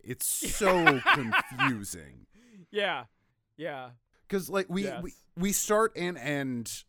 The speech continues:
Speaker 1: with the sequence. Okay. We start with Doctor Frankenheimer's lab in black and white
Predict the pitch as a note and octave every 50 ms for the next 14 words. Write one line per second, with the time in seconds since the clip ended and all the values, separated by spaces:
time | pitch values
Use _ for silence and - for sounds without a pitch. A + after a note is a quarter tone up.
0 | _ C3+ C3 A#2 B2+ C3+ B2+ B2 B2 A#2+ - - - - A2+ A#2+ C3 C3 - -
1 | - C#3+ C3+ - B2 B2+ A#2+ A2 - _ D#3+ C#3+ - A#2 E2+ - - _ _ _
2 | _ _ _ _ _ - _ C#3 D#3 F3 - - - - F3+ E3+ F#3 G3+ G#3 -
3 | - C#3+ C#3+ A#2 C3 C#3 C3 B2+ B2+ B2 - - - - _ _ _ _ _ -
4 | D3+ D#3 D3+ - D#3 D3+ - D#3 D3 C#3+ C#3 D3+ C#3 B2+ C#3 C3 B2 A#2+ A#2+ A2
5 | - G#2+ F#2+ F#2+ G2 F#2 F2 F2 D2+ - - _ C3+ C3+ B2 B2 B2+ A2 A2 A2
6 | - - B2 A2+ A#2 A#2+ - C3 A#2 G#2+ G2 F#2+ D#2+ C#2+ C#2+ D2 -